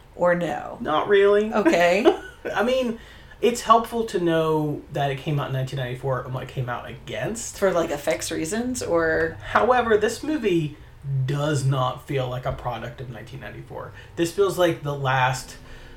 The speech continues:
Speaker 2: vestiges of, like, a power seventies, eighties John Carpenter being like, "This is my vision." Like, this is Carpenter operating
Speaker 1: At his most carpentery?
Speaker 2: in the, like,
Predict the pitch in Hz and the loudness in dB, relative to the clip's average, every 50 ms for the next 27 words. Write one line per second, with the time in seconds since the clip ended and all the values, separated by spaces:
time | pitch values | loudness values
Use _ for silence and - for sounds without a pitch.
0 | - - 131 139 139 139 135 - - 131 127 135 127 120 127 127 123 131 127 123 | -12 -6 -4 -2 -2 -2 -2 -4 -4 -4 -2 -4 -4 -4 -4 -4 -2 -2 -2 -2
1 | 127 135 139 131 127 123 123 123 - - - - - - - - - - - 185 | -2 -2 -4 -4 -4 -4 -8 -10 -14 -18 -20 -20 -20 -20 -16 -14 -8 -4 -2 0
2 | 170 165 165 165 160 156 151 143 - - - - - - 165 156 147 147 151 147 | 2 2 4 2 2 0 0 -4 -6 -8 -10 -6 -2 2 2 2 2 2 0 0
3 | 139 139 135 131 127 127 - 139 139 135 131 131 131 127 123 - - 139 139 135 | 0 0 0 0 -2 -4 -4 -4 -2 -2 -2 -2 -2 -4 -4 -4 -4 -2 -2 -2
4 | 135 - 143 135 131 131 127 120 127 120 120 127 131 120 117 113 117 113 110 110 | -2 0 0 0 0 -2 -4 -6 -8 -8 -6 -6 -6 -6 -6 -8 -8 -8 -8 -8
5 | 113 113 - - - - - - 127 127 139 147 139 - - 160 160 151 135 143 | -8 -10 -12 -16 -20 -20 -16 -8 -4 -2 0 0 0 0 -2 -4 -2 -2 -2 -2
6 | 143 139 143 147 147 147 139 131 135 147 147 151 151 135 131 143 147 147 143 143 | 0 0 0 0 0 -2 -2 -2 -2 -4 -2 -2 -2 -2 -2 -2 -2 -2 -2 -2
7 | 143 139 139 135 131 131 131 131 131 - - - - - - 147 151 139 - - | -4 -4 -4 -4 -2 -2 -2 -4 -4 -8 -14 -18 -18 -12 -6 -4 -4 -2 0 0
8 | 180 170 - - - 170 165 160 - 151 147 151 151 131 131 139 135 - 143 135 | -2 -2 -2 0 2 2 2 2 0 0 0 0 0 0 0 -2 -2 -2 -2 -2
9 | 127 123 123 120 117 113 117 120 127 - - - - - - - - - - 175 | 0 -2 -2 -4 -6 -8 -8 -10 -12 -14 -16 -20 -20 -20 -20 -20 -16 -8 -4 -4
10 | 180 175 165 160 156 160 160 156 - - 180 170 170 180 180 180 185 196 208 226 | -2 0 -2 -2 -2 -4 -6 -6 -4 -2 -2 -2 -2 -4 -6 -4 -2 -2 -2 -2
11 | - - 240 240 233 214 220 214 208 208 196 185 180 165 165 151 143 139 - - | 0 2 4 4 6 4 4 4 4 4 4 4 2 2 2 0 -2 -4 -8 -12